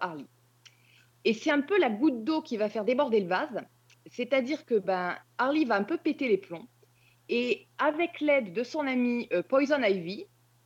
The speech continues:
elle va peu à peu prendre conscience de la relation complètement dysfonctionnelle qu'elle entretenait avec, euh, avec le Joker.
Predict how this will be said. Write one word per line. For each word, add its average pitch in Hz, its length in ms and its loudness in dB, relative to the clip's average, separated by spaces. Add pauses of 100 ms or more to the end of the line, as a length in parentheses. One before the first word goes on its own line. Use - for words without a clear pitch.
(140)
elle 226 280 -2
va 240 160 0
peu 339 280 -4
à 330 80 2
peu 330 180 -8
prendre 254 320 -4
conscience 233 600 -6
de 165 160 2
la 202 100 4
relation 254 480 0
complètement 320 640 -4
dysfonctionnelle 233 760 -2
qu'elle 185 160 2
entretenait 214 580 0
avec, 170 340 0
euh, 160 200 -2
avec 214 240 0
le 180 100 2
Joker. 165 420 -4